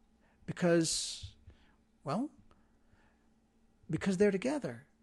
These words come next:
Don't let yourself overlook the importance of human closeness and fellowship here. Listen, God did not make us to be alone.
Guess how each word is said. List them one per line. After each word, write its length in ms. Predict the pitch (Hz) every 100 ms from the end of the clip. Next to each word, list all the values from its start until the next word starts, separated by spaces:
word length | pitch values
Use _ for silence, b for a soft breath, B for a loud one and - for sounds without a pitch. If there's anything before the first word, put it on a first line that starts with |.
| _ _ _ _ _ _ - - - - _ _ _ _ - - - - - _ b b b b b b -
Don't 320 | 165 247 339 294
let 140 | 294
yourself 480 | 254 - 196 170 - -
overlook 800 | 180 175 180 151 135 139 - - _ -
the 180 | 147 147
importance 840 | 135 - - 180 190 185 208 - -
of 140 | 165 -
human 460 | - 180 175 180
closeness 720 | - 170 160 156 139 135 - -
and 160 | 147
fellowship 600 | - 147 135 127 - 135
here. 260 | - 165 127 _ _ _ _ _ b b b b b -
Listen, 260 | - 170 - - 151
God 300 | 190 240 190
did 160 | 165
not 200 | 175 180
make 320 | 156 180 208 -
us 380 | 135 127 - - -
to 100 | 190
be 120 | 160
alone. 440 | 190 196 240 202